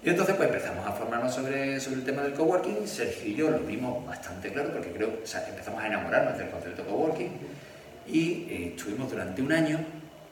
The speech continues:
de investigación. Es decir, nosotros no, no abrimos de pronto. Nosotros estuvimos un año de investigación, de formación, formación empresarial,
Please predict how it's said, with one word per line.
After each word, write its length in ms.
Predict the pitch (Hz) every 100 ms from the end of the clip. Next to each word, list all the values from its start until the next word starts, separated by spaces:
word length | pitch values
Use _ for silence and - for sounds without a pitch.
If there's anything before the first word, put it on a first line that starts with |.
| - - -
de 100 | 101
investigación. 460 | 104 95 - 87 87 -
Es 60 | -
decir, 140 | 92
nosotros 280 | 85 - -
no, 420 | 226 - - - - - - - - - 101
no 60 |
abrimos 280 | 90 98 87
de 60 | 87
pronto. 240 | 151 156 - - - - - - - - -
Nosotros 500 | 90 - - - 117 - -
estuvimos 320 | 104 - 82 -
un 140 | 147 160
año 300 | 165 - - - - - - -
de 80 | -
investigación, 580 | 92 - - - 147 156 160 - - -
de 60 | -
formación, 560 | - 147 151 147 147 156 - - - - - - - - -
formación 360 | - 82 -
empresarial, 580 | 131 117 - 127 127 -